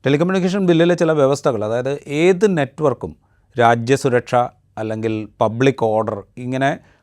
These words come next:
അവ-, തീർത്തും അവ്യക്തവും ഭരണകൂടത്തിന് ഏത് വിധത്തിലും വ്യാഖ്യാനിക്കാനും കഴിയുന്ന ആശയങ്ങളുടെ അടിസ്ഥാനത്തിൽ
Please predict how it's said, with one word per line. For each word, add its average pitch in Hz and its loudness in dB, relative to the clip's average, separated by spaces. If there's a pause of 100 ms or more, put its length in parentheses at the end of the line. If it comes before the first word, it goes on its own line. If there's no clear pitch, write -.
(120)
അവ-, 110 -6 (120)
തീർത്തും 151 2
അവ്യക്തവും 127 0 (280)
ഭരണകൂടത്തിന് 135 2
ഏത് 151 0
വിധത്തിലും 139 -2
വ്യാഖ്യാനിക്കാനും 135 -4
കഴിയുന്ന 113 -10
ആശയങ്ങളുടെ 120 -8
അടിസ്ഥാനത്തിൽ 107 -8